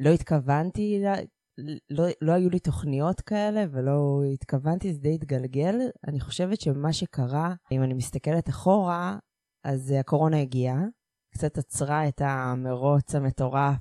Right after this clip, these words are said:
של החיים, שאתה נשאב אליו, ופשוט חי אותו ומתגלגל. והרגשתי תמיד שיש לי מה להגיד,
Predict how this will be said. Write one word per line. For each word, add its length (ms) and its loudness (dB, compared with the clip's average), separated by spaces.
של 220 2
החיים, 680 2
שאתה 540 0
נשאב 520 -2
אליו, 340 4
ופשוט 320 2
חי 320 2
אותו 200 0
ומתגלגל. 920 -2
והרגשתי 640 4
תמיד 160 2
שיש 200 4
לי 60 2
מה 180 2
להגיד, 540 2